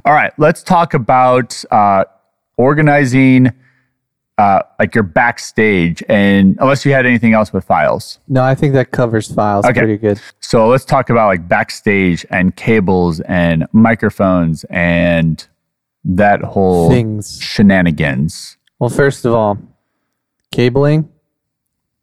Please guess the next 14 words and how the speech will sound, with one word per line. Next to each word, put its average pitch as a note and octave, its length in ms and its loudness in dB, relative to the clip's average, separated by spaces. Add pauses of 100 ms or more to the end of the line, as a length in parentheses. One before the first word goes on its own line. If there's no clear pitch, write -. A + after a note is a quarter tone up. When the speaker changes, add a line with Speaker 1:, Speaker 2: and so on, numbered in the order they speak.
(120)
Speaker 2:
can A#2+ 220 -2
be A2 120 0
a G#2+ 60 0
nightmare. G2+ 680 -6 (1700)
Speaker 1:
Yes. - 600 -4
Speaker 2:
So B2 500 -2 (280)
if B2+ 220 -4
you D3 500 4 (100)
are A#2+ 600 -2 (160)
not B2 560 -4
wrapping B2+ 440 0
your A#2+ 140 0
cables G#2 800 -4 (160)
properly G2+ 640 -4